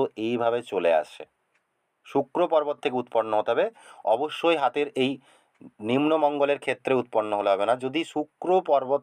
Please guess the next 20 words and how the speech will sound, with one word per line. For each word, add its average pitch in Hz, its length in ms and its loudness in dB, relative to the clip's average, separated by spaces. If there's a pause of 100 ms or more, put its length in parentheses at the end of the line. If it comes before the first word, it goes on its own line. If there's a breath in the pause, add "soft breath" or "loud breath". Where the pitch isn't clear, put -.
থেকে 147 240 0
উৎপন্ন 131 380 -2 (100)
হয়ে 123 180 2 (680 loud breath)
একাধিক 151 440 0 (100)
রেখা 170 320 -2
বা 160 80 4 (140)
একটি - 300 -4 (100)
রেখাও 160 400 2
যদি 147 140 -2 (100)
রাহু 120 260 2
ক্ষেত্রে 131 360 -2 (520 loud breath)
এই 139 160 2
ধরনের 127 360 2 (200)
গাঢ় 117 380 2 (540 soft breath)
এবং 110 220 2 (200)
প্রমিনেন্ট 151 680 2
হয়ে 147 160 4 (300)
রাহু 104 220 0 (100)
পর্বত 110 400 2
পর্যন্ত 104 320 0